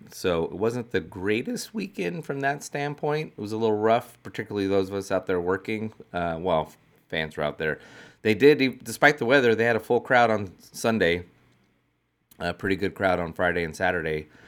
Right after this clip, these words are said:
for the trucks and the Xfinity Series. So,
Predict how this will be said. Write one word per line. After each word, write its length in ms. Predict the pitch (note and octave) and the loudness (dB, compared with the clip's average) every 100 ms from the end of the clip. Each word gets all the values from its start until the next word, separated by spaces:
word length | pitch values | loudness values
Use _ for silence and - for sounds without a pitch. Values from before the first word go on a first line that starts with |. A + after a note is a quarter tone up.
| - _ _ _ | -20 _ _ _
for 120 | - F2+ | -8 -6
the 80 | |
trucks 480 | D#2 - F#2+ - - - | -4 -2 -2 -4 -12 -6
and 200 | F2+ F2+ | -4 -2
the 100 | F2 | -4
Xfinity 520 | - - G2 F2 D#2+ | -6 -8 -6 -6 -8
Series. 400 | D2+ E2+ D#2+ D#2 | -8 -6 -6 -8
So, 360 | - E2 D#2 | -6 -4 -4